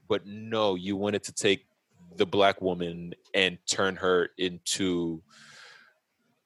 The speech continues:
this, this, this antagonistic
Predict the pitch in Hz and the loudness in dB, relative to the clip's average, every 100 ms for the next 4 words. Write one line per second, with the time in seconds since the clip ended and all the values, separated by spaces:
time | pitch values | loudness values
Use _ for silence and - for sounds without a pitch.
0 | _ - 175 - - 104 - - - - | _ -2 0 -2 -2 -2 -2 -4 -6 -10
1 | _ _ _ _ 104 - 107 104 - - | _ _ _ _ -4 -2 0 -2 -2 4
2 | 98 98 98 98 95 - - 90 | 6 6 4 2 2 0 0 0